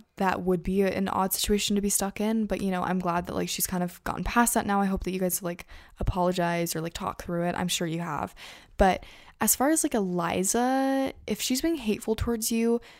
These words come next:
there's probably <laughs> some sort of reason for it, where maybe she's regretting what happened. Maybe she feels guilty for hurting her sister,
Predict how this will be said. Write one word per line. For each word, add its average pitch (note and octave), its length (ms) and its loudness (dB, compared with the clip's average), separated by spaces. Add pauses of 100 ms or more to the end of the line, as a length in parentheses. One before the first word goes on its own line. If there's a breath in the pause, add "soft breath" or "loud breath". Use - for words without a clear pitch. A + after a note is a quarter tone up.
(100 loud breath)
there's A3 160 0
probably C4 520 2
<laughs> - 140 8
some A#3+ 240 2
sort A#3 340 2
of G#3+ 120 2
reason A3 420 4
for G#3+ 280 2
it, G#3+ 200 0 (400 loud breath)
where G3 560 4
maybe G3+ 360 2
she's G3+ 600 2
regretting B3 640 4
what B3 140 4
happened. A3 600 0
Maybe F#3+ 220 -2
she G3 460 -4
feels G3 360 -2
guilty G3 640 0
for F#3 180 -4
hurting F#3 280 -2
her F3+ 120 -4
sister, G3+ 840 0